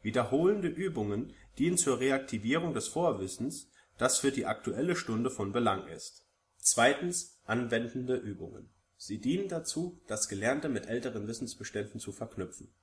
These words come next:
Die beim Wiederholen gefestigten Kenntnisse und beim Üben entwickelten Fähigkeiten und Fertigkeiten müssen beim Anwenden in neuen Zusammenhängen aktualisiert und schöpferisch umgesetzt werden. Durch die Anwendung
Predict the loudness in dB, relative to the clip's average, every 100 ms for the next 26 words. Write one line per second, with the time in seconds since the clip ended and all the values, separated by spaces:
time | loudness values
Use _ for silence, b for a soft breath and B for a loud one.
0 | _ -2 2 4 4 2 2 2 2 2
1 | -2 -4 -4 -4 -4 -4 -2 -2 -2 -6
2 | -6 -6 B B -4 0 0 0 -2 0
3 | -2 -2 -2 -2 -2 -2 -4 -4 2 2
4 | 2 0 0 2 -2 -6 2 2 2 -4
5 | -4 -4 -4 -10 B B 0 2 2 0
6 | 0 0 -2 0 -2 -4 -6 -8 -6 -4
7 | 0 0 0 -2 -4 -2 -2 -2 -2 -4
8 | -4 -8 -6 -6 -4 -4 -2 -2 -4 -8
9 | -8 -4 -4 -2 -4 -4 0 0 0 -4
10 | -6 -8 -6 -10 -12 -18 _ -6 -2 0
11 | 0 2 0 2 2 2 0